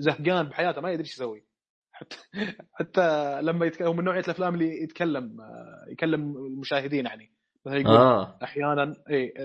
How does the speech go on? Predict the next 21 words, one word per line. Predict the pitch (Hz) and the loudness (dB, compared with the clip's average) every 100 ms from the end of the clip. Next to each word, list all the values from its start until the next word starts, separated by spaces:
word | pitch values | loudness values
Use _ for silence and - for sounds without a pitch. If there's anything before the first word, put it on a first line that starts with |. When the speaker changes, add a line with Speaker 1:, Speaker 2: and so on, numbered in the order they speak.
| 135 | -8
Speaker 1:
أحيانًا | 131 139 147 143 143 143 _ _ _ | -4 0 0 0 -4 -8 _ _ _
لما | 127 135 | -6 -4
أشوف | 143 147 | -4 -4
نفسي | 135 135 | -4 0
فاضي | 139 135 143 | 2 2 2
أروح | 131 139 135 | 2 0 -2
مغسلة | 127 - 131 | -8 -6 -6
السيارات | - 135 131 131 131 | -2 0 2 0 0
هذه، | 131 131 131 _ _ _ - | 0 0 -4 _ _ _ 0
بس | |
Speaker 2:
<laughs> | 113 - 143 | 0 0 -2
Speaker 1:
لمجرد | 135 135 135 123 | 0 2 0 0
قضاء | - 139 139 | -2 2 2
الوقت | 135 135 - | 2 -2 -4
مثل | 151 | -6
كذي. | 143 120 - _ _ _ - 190 | -4 -6 -8 _ _ _ -2 2
فأكبر | 202 147 135 175 | 2 4 2 0
من | 175 | -2
اللاينات | 175 185 | 0 -2
اللي | 175 156 | -2 -2
قالها، | 180 151 180 | 0 -2 -6